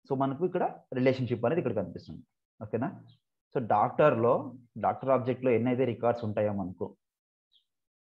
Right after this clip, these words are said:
so డాక్టర్లో ఎన్ని రికార్డ్స్ అయితే ఉంటాయో అన్ని రికార్డ్స్ మనకు ఇక్కడ ఈ లుక్‌అప్ సింబల్ ద్వారా మనకు కనిపిస్తాయి.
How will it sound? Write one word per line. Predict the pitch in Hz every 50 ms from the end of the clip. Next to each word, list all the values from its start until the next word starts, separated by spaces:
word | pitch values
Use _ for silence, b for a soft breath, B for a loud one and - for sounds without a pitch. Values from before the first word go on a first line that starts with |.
| _ _ _ _ -
so | 117
డాక్టర్లో | 101 92 104 107 - 123 117 117 127 151 196 196 - -
ఎన్ని | 110 110 120
రికార్డ్స్ | 120 117 120 123 117 117 120
అయితే | 110 117 120
ఉంటాయో | 107 98 101 98 98 92 92 107 - -
అన్ని | - 110 117 123
రికార్డ్స్ | 131 135 131 139 131 120 - -
మనకు | 127 127 123 123 120 - 254 349 120 - _ _ _ _ _ _ _ -
ఇక్కడ | 147 127 - - - 403 - - - _ _
ఈ | - 131 127
లుక్‌అప్ | 120 123 123 131 135 131 -
సింబల్ | 127 120 120 120 113
ద్వారా | 117 117 117 - 220
మనకు | 294 240 190 -
కనిపిస్తాయి. | - 107 104 98 - - - - -